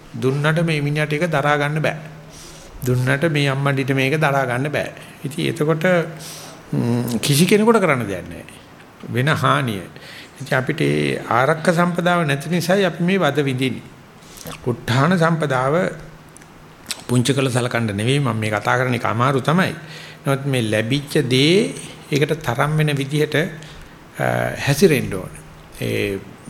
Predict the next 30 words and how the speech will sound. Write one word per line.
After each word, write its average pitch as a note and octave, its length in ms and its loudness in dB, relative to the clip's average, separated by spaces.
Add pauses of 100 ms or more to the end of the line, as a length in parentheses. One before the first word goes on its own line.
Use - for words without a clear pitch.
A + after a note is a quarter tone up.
(340)
ජාතක A#2+ 380 0
කතාවක B2 420 0
සඳහන් A#2 420 0
කරලා B2+ 200 -2
තියෙනවා. C3 380 0
ඒ, B2 280 0 (480)
ඒ A#2 180 2
සිටුවර C#3 480 2
නැතුණාට B2 480 -2
පස්සේ C#3 260 -2
රජුරෝ C3+ 500 0 (260)
සිටු C#3+ 320 -2
පුතාට C#3+ 420 0
මාලිගාවට C3 540 0
කැඳවනවා. A2+ 540 -2 (800)
අ, B2 200 -2
සිටු E3 260 2
තනතුර A2+ 400 -2
දෙන්න. E2 240 -10 (400)
ඉතින් C#3+ 260 -4
එතකොට D3+ 260 0
මේ D3 140 2
මිනිසයා, C#3 520 -2 (600)
අ, A#2+ 100 -4 (400)
තවත් A#2+ 600 0 (960)
එයත් A#2 260 0
එක්ක A#2+ 220 0
එන A#2 220 2
කෙනෙක් A#2 360 0
එක්ක G#2 200 -2